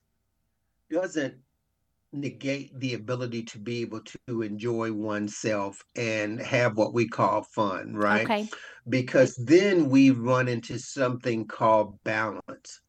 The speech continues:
Speaker 1: right? Because if, <clears throat> if you're in that hamster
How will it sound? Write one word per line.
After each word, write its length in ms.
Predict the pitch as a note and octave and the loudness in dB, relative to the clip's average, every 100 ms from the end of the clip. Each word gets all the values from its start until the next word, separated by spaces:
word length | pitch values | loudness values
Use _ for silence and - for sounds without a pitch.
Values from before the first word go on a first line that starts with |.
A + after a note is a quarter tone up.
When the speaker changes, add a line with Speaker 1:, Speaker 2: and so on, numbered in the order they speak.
| _ A2 | _ -4
Speaker 1:
right? 440 | G#2+ G#2+ A2 - - _ _ _ - | 0 2 0 -4 -18 _ _ _ -6
Because 500 | B2 B2+ C3+ B2 - _ _ _ _ | -6 0 2 2 -2 _ _ _ _
if, 320 | C#3+ C3+ - - G3+ F3+ - - | 0 0 -4 -14 -6 -4 -6 -12
<clears throat> 440 | _ _ _ _ - | _ _ _ _ 0
if 240 | C#3+ C#3 | 0 2
you're 240 | D3+ F3+ | 6 6
in 200 | D#3+ D#3+ | 4 2
that 200 | D#3 C#3 | 2 0
hamster 880 | B2 D#3+ C#3+ C#3+ C3+ - G#2 F#2+ - | -2 -4 -2 -2 -4 -4 -4 -4 -8